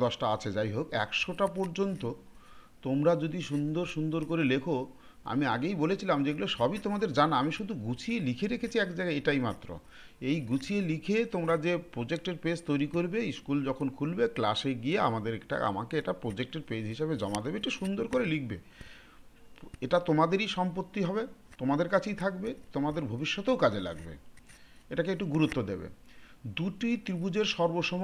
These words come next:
হওয়ার শর্তগুলি ক্লাস সেভেনে আছে, তোমরা সবই জানো। দুটি ত্রিভুজের সর্বসম হওয়ার শর্তগুলি তিনটে, চারটে হয়, তিনটে তো তোমরা সবাই জানো, একটা হয়তো বাড়তি হবে। সাইড, সাইড, সাইড,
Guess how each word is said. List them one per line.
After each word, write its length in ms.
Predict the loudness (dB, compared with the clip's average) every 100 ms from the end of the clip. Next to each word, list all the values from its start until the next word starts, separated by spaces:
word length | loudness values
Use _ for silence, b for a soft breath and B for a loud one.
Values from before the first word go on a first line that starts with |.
| 2
হওয়ার 240 | 6 6 4
শর্তগুলি 520 | 0 0 0 -2 -2 -2 2
ক্লাস 220 | 2 2 0
সেভেনে 300 | 0 2 0
আছে, 280 | -4 -8 -14 -16 -20 -8
তোমরা 240 | -4 -2 0
সবই 220 | 0 2 2
জানো। 200 | 2 0 -10 -20 -20 B B B B -8 -4
দুটি 380 | -4 -2 -2 0 0
ত্রিভুজের 400 | -4 -4 0 0 2
সর্বসম 440 | -2 0 0 0 0 0
হওয়ার 200 | 2 0 0
শর্তগুলি 540 | -4 -2 -2 0 -2 -6 b b b b b b -20 -8
তিনটে, 420 | 0 4 4 6 4 4 0 2
চারটে 380 | 2 2 4 4 4
হয়, 160 | 0 0 -2 -16 -20 -20 -4
তিনটে 280 | 2 2 2
তো 80 | -4 -6
তোমরা 160 | -4 0
সবাই 160 | 2 4
জানো, 140 | 2 4 0
একটা 140 | 0 -2
হয়তো 160 | 2
বাড়তি 260 | 2 2 0
হবে। 220 | 0 -2 -6 -14 -20 -20 -20 b b b b b -20 -20 -20 -20 -20 -20 -20 -20 -20 -20 -20 -12
সাইড, 420 | 2 6 6 4 0 4
সাইড, 260 | 6 6
সাইড, 420 | 2 2 2 2